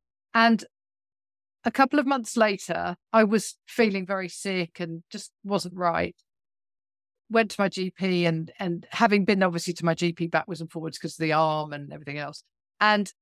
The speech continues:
he said, "Oh, I'm just gonna send you for a scan of your stomach just to see if there's anything wrong." And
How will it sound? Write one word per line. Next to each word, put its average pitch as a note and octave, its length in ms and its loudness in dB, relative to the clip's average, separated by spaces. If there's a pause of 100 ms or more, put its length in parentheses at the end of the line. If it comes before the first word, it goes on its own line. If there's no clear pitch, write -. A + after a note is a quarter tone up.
(120)
he A#3+ 200 6
said, B3+ 140 4
"Oh, B3 100 10
I'm B3+ 120 8
just D4 200 -2
gonna E4 160 0
send B3+ 280 0
you A#3+ 60 -2
for A3+ 180 -8
a G3 40 -2
scan G3+ 380 0
of E3+ 100 -4
your E3+ 100 -2
stomach E3 360 -4
just - 220 -10
to F#3 80 -10
see G3 220 -2
if E3+ 100 -6
there's E3+ 140 -8
anything D3+ 560 -10 (240)
wrong." D#3 320 -6 (720)
And A3+ 320 4